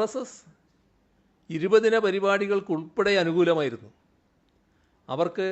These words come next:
അടിയന്തരാവസ്ഥയോട് എതിർപ്പുമുണ്ടായിരുന്നില്ല. ചില ജനസംഘക്കാർ അടിയന്തരാവസ്ഥയോട് എതിർപ്പ് അറിയിച്ചു, പിന്നീട് ജനതാ പാർട്ടിയിൽ ചേർന്നു എന്നുള്ളത് ശരിയാണ്. ഇതാണ്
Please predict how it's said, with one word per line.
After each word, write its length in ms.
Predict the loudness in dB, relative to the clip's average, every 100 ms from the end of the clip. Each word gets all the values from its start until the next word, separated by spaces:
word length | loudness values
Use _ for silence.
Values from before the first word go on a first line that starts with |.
| -8 -16 _ _ _ _ _ _ -8
അടിയന്തരാവസ്ഥയോട് 1000 | 0 2 4 4 4 0 -2 -2 -2 -6 -12 _ _ -8
എതിർപ്പുമുണ്ടായിരുന്നില്ല. 920 | -2 -2 -2 -4 -2 0 -2 -6 -12 -16 -20 _ _ _ _ _ _ _ _ _ _ _ _ _ _ _ _ _ _ _ _ -2
ചില 160 | 0 2 0 -2
ജനസംഘക്കാർ 680 | -4 -4 -4 -2 0 -2 -4 -16 _
അടിയന്തരാവസ്ഥയോട് 760 | -2 -2 2 2 2 0 -2 -2
എതിർപ്പ് 260 | -2 -2 -2
അറിയിച്ചു, 340 | 0 -2 -8 -20 _ _ -14 -12 -14 -18 _ _ _ _ _ _ _ _ _ -10
പിന്നീട് 240 | 0 2 2
ജനതാ 200 | 2 2 2
പാർട്ടിയിൽ 280 | 0 -2 -4
ചേർന്നു 260 | -2 -2 -2
എന്നുള്ളത് 280 | -2 0 -2 -2
ശരിയാണ്. 340 | -4 -6 -10 -16 _ _ _ _ _ _ _ _ _ _ _ _ _ -12
ഇതാണ് 380 | 0 2 4